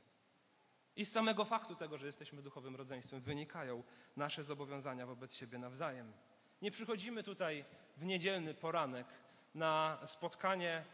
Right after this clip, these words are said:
em, jakiejś firmy, która organizuje wydarzenia pobudzające emocje religijne, aby posiedzieć i pośpiewać, wysłuchać kazania, wrzucić potem parę złotych do koszyka i pójść do domu,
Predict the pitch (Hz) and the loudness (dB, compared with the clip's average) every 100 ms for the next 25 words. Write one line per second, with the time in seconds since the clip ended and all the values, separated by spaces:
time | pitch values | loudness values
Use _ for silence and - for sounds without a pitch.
0 | - - - 147 143 139 139 139 139 131 | -20 -20 -8 -2 0 2 0 -4 -8 -10
1 | 120 - - - 107 104 92 104 117 147 | -16 -20 -20 -20 -20 -18 -18 -20 -10 -8
2 | 170 156 - 214 240 208 180 - 180 170 | -2 -2 4 4 6 6 4 2 4 6
3 | 160 175 170 180 175 160 202 180 151 170 | 6 6 6 4 4 2 4 4 4 4
4 | 180 156 208 196 170 160 - - - 175 | 4 6 4 6 4 4 -4 -12 -4 0
5 | 185 170 185 202 196 190 170 185 185 185 | 2 4 6 4 2 2 4 2 2 -2
6 | 180 175 170 170 151 123 - - - - | 0 -2 -2 -2 0 -4 -6 -16 -20 -20
7 | - _ _ 143 160 165 175 185 175 175 | -20 _ _ 0 0 0 0 0 -2 -6
8 | 160 160 - 196 190 175 - - - - | -6 -6 0 2 4 2 0 -6 -16 -10
9 | 156 190 180 165 - 147 190 202 185 165 | -6 -4 0 -2 0 4 6 6 6 4
10 | - - - - 160 202 175 180 165 156 | 2 -16 -18 -6 -2 -2 -2 -4 -4 2
11 | 170 165 151 190 180 165 151 165 160 196 | 2 2 2 0 0 -2 -2 0 0 0
12 | 180 160 170 165 143 147 127 123 | 0 0 -2 -4 -2 0 2 0